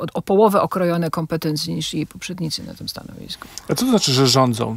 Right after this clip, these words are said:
Speaker 2: To jest świadome działanie, które wyklucza kobiety? Co, ja-, jaki to jest mechanizm?
Speaker 1: Mechanizm jest taki, że,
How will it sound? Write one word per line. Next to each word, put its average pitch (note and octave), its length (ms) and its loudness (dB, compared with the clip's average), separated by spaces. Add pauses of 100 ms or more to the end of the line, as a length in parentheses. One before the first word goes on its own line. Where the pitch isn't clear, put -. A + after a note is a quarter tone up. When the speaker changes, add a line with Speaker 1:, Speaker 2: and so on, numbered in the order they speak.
(120)
Speaker 2:
To C#3 100 -4
jest - 380 -2
świadome C#3+ 640 6
działanie, C#3+ 400 6
które B2+ 220 4
wyklucza C#3 420 2
kobiety? D3+ 480 4
Co, - 120 -4
ja-, D#3 140 4
jaki D#3 280 2
to - 80 2
jest C#3 100 4
mechanizm? A#2+ 580 0 (920)
Speaker 1:
Mechanizm B3+ 540 2
jest G#3 360 -2
taki, B3 560 0
że, G#3 500 -2